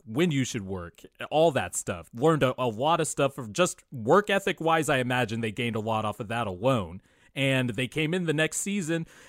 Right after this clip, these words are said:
uh, LeBron, uh, what was it, two thousand eight nine? He had one of the most ridiculous seasons of his career. Dwayne Wade, I think, what got hurt that year,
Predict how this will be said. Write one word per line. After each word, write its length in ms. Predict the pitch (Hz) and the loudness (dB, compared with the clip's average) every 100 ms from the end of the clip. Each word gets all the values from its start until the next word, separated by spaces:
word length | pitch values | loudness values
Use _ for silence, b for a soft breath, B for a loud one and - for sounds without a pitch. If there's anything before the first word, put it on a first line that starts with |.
| B | B
uh, 260 | 143 143 127 | 4 4 4
LeBron, 640 | 123 120 131 151 151 143 - _ _ _ | 2 2 4 6 4 0 -10 _ _ _
uh, 240 | 135 117 113 | -2 2 0
what 200 | 104 123 | 0 -2
was 140 | 110 | -2
it, 100 | 95 | -6
two 180 | - 131 | -4 -4
thousand 360 | 139 127 120 120 | 0 0 0 0
eight 160 | 120 | -4
nine? 320 | 107 117 131 | -4 -2 -2
He 220 | 123 156 139 | -4 -4 -2
had 380 | 139 127 101 110 | 0 0 -2 -4
one 100 | 127 | -4
of 80 | |
the 60 | 113 | -2
most 240 | 117 117 - | -4 -4 -6
ridiculous 600 | 92 110 110 117 110 - | -10 -8 -8 -4 -4 -4
seasons 340 | 110 107 110 | -6 -6 -6
of 80 | 101 | -6
his 160 | 104 - | -8 -8
career. 500 | 98 95 104 107 - b b b - | -8 -6 -4 -4 -6 b b b -6
Dwayne 340 | 131 170 185 | 2 4 6
Wade, 160 | 165 160 | 6 6
I 80 | 131 | 4
think, 240 | 151 139 | 0 -4
what 260 | 120 123 92 | 0 0 0
got 240 | 123 107 | -2 -2
hurt 400 | - - 139 165 | -6 -4 -2 0
that 240 | - 160 156 | -2 -4 -2
year, 400 | 160 165 170 | 0 0 0